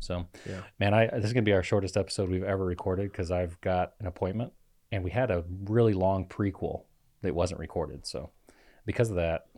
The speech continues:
Speaker 1: you guys that are listening are gonna be like, "What the heck?"
Speaker 2: Or
Speaker 1: But,
Speaker 2: they're
Speaker 1: and,
Speaker 2: gonna
Speaker 1: or
Speaker 2: be
Speaker 1: you'll
Speaker 2: like,
Speaker 1: be like, "Man, this
Speaker 2: "Sweet."
Speaker 1: is amazing. These guys
Speaker 2: <laughs> Yeah.
Speaker 1: wrapped up quick. What the heck?" So, eh,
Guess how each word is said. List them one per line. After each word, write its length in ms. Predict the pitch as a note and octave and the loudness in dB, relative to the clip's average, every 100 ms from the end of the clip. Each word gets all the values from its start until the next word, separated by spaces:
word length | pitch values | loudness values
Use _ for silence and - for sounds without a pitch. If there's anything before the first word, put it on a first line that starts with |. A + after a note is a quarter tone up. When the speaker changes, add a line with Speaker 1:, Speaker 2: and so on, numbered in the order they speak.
| - - - - - - - - | -20 -20 -20 -16 -14 -16 -14 -8
Speaker 1:
you 120 | G#2 | -2
guys 180 | F#2+ F2+ | 0 0
that 80 | |
are 60 | F2+ | -2
listening 340 | F2+ G2+ G2 F2+ | -2 -4 -4 -4
are 40 | |
gonna 80 | E2+ | -4
be 100 | E2+ | -4
like, 220 | E2 D#2 | -4 -4
"What 100 | F#2+ | -6
the 80 | G2+ | -4
heck?" 360 | A2 F2+ - - _ _ _ _ _ _ _ - | -4 -6 -8 -20 _ _ _ _ _ _ _ 4
Speaker 2:
Or 240 | B2+ C#3 | 10 12
Speaker 1:
But, 60 | G#2+ | 10
Speaker 2:
they're 80 | A2 | 8
Speaker 1:
and, 60 | |
Speaker 2:
gonna 100 | A2+ | 8
Speaker 1:
or 60 | A2 | 8
Speaker 2:
be 60 | G#2+ | 8
Speaker 1:
you'll 60 | |
Speaker 2:
like, 60 | F#2 | 6
Speaker 1:
be 40 | |
like, 180 | F#2 E2 | 6 4
"Man, 140 | F#2+ A2+ | 2 4
this 100 | C3+ | 10
Speaker 2:
"Sweet." 140 | G3+ | 12
Speaker 1:
is 60 | A#3 | 12
amazing. 380 | F#2+ D#3 E2+ E2 | 6 2 0 0
These 140 | - | 2
guys 420 | D3 G2 - - | 4 4 0 0
Speaker 2:
<laughs> 220 | - - - | 0 2 2
Yeah. 60 | |
Speaker 1:
wrapped 200 | G2 - | 2 2
up 140 | G#2 - | -2 -2
quick. 240 | C3 C#3 | -4 -2
What 140 | A#2 - | -4 -6
the 80 | F2+ | -6
heck?" 340 | A#2 C3+ - - - - - - _ | -6 -6 -4 -4 -4 -8 -20 -20 _
So, 300 | - F2 E2+ | -4 0 0
eh, 220 | F#2+ A#2+ | 0 -2